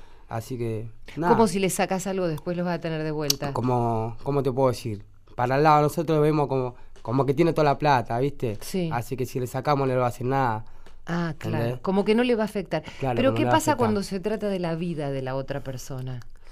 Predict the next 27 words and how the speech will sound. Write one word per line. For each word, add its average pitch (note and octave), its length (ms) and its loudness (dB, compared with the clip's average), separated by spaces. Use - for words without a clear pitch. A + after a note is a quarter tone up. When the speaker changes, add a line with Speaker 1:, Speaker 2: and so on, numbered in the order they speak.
Speaker 1:
Y A#2 100 -4
ahí B2+ 220 2
es - 440 -8
muy B2 260 -2
complicadísimo, A#2+ 840 -2
la G#2 80 -4
verdad B2 200 -2
que A2 260 -4
no C#3 180 2
sentís C#3+ 440 2
en A#2+ 100 -2
el A#2+ 60 0
momento, A#2 340 -2
no B2 80 0
sentís. A#2 320 -4
La C3+ 120 -4
Speaker 2:
Mm. - 20 0
Speaker 1:
verdad B2 140 0
que B2+ 60 0
no B2 140 0
podés B2 300 -6
llegar A2+ 180 -4
a A2+ 40 -4
sentir. A2+ 400 -6
Estás B2+ 220 -4
perdido B2+ 420 0
directamente. G#2+ 520 -6